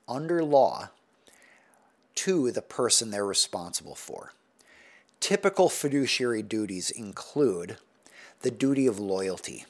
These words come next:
so to act in that person's best interest, not in their own best interest. The duty of good faith, so to operate in a manner that's essentially not transparent, but honest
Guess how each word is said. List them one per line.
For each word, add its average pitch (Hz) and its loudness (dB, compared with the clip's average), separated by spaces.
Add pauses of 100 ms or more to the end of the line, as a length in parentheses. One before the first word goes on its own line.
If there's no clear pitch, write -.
so - 2
to 107 0
act 123 0
in 110 -6
that 104 -4
person's 104 -4
best - 0
interest, 127 -2 (560)
not 87 -6
in 113 -2
their 123 4
own 151 0
best - -4
interest. - -6 (1400)
The 139 4 (440)
duty 175 2
of 120 0
good 110 2
faith, - -4 (1120)
so 101 2
to 120 -6
operate 117 4 (100)
in 120 -6
a 113 -4
manner 113 -2
that's 101 -2 (380)
essentially 104 -2 (240)
not 143 -4
transparent, 104 -4
but 101 -10
honest 120 0